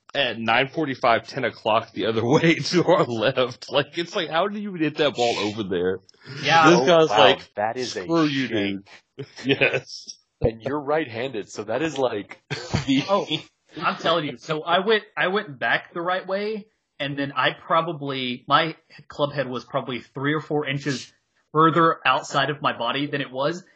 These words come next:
Speaker 2: and I just, I just came down on it, and it went from the club left, like,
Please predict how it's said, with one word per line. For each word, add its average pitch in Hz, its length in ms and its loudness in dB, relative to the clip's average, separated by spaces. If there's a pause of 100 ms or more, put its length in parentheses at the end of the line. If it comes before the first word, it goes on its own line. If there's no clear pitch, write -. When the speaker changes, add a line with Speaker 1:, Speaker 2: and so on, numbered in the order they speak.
(200)
Speaker 2:
and 139 180 2
I 143 140 2
just, 170 320 -4 (340)
I 147 100 2
just 180 280 -2
came 139 240 -4
down 131 220 2
on 127 120 -2
it, 127 100 -8
and 127 140 -4
it 165 140 -4
went 151 220 -2 (520)
from 165 320 4
the 151 100 2
club 135 360 0
left, 110 460 -8 (260)
like, 139 240 4